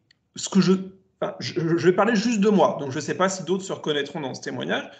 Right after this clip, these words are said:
C'est, ce que je sais, c'est que depuis que la série est entrée dans mon univers, la série au sens large, je lis moins et je fais moins de trucs. Ça, c'est vraiment, c'est factuel parce que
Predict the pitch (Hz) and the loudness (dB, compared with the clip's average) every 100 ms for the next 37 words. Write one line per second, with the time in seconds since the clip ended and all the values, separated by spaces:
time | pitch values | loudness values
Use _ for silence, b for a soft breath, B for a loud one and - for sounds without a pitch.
0 | B B B - 160 156 - 175 131 131 | B B B -6 -6 -6 -6 -4 -2 -2
1 | - 240 262 - - - - - 143 135 | 0 2 2 0 -16 -10 -10 -8 -4 0
2 | 220 226 220 170 151 - 190 175 180 - | 0 0 0 2 2 2 2 2 -2 -6
3 | _ _ _ _ _ _ _ _ - 156 | _ _ _ _ _ _ _ _ -6 0
4 | 170 185 214 196 151 147 139 135 226 160 | 4 4 4 4 4 0 0 2 4 2
5 | - 151 143 139 131 - 156 175 240 190 | 0 -2 -2 -4 -6 -8 0 2 2 -2
6 | 135 120 _ _ _ 143 147 139 160 220 | -10 -14 _ _ _ -6 0 2 6 8
7 | 220 190 170 185 220 139 143 202 185 156 | 10 8 6 4 0 -4 0 4 4 2
8 | 156 - - _ _ _ _ - 170 175 | -2 -10 -16 _ _ _ _ -2 2 2
9 | 147 127 135 156 190 190 135 170 160 180 | 0 -2 0 2 2 0 2 2 2 0
10 | 202 - 160 - - 175 220 | 0 0 -2 -2 -2 0 0